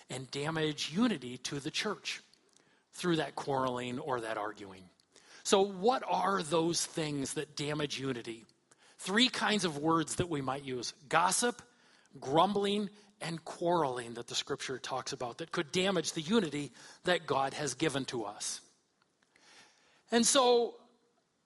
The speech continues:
let's look at this from a positive aspect. How do I speak words that promote unity within the body?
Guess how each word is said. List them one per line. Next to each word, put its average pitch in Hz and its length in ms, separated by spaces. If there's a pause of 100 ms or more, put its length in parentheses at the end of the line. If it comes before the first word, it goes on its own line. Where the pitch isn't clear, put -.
(120)
let's 226 260
look 233 180
at 226 120
this 208 160
from 190 180
a 180 60
positive 160 760 (120)
aspect. 151 640
How 226 340
do 277 180
I 180 140
speak 180 460
words 147 400
that - 160
promote 185 320
unity 226 460
within 131 340
the 123 80
body? 110 340